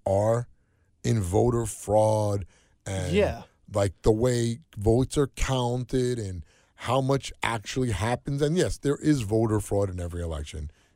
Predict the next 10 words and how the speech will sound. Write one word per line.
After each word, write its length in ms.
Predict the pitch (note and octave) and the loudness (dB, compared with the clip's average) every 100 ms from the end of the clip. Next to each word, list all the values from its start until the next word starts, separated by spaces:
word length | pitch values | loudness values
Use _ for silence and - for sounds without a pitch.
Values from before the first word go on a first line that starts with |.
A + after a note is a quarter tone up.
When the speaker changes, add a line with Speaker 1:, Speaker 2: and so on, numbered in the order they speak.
| _ - | _ -6
Speaker 1:
It 140 | B2 | 2
does 200 | G#2 A2 | 6 6
happen. 400 | F2+ E2+ D2+ D2 - - - _ _ _ _ _ _ - | 4 -2 -6 -12 -18 -20 -20 _ _ _ _ _ _ 2
And 220 | C3+ C#3 | 4 4
as 420 | C#3 D#3 E3 - - _ _ _ | 6 6 6 0 -10 _ _ _
you've 220 | C#3 C#3 | 0 2
heard 180 | A#2 C#3 | 4 4
a 40 | B2+ | 4
million 380 | B2+ B2+ A#2+ G#2+ | 4 4 2 4
times, 560 | E3 F#3 B2 A2 G#2+ | 4 6 4 0 -4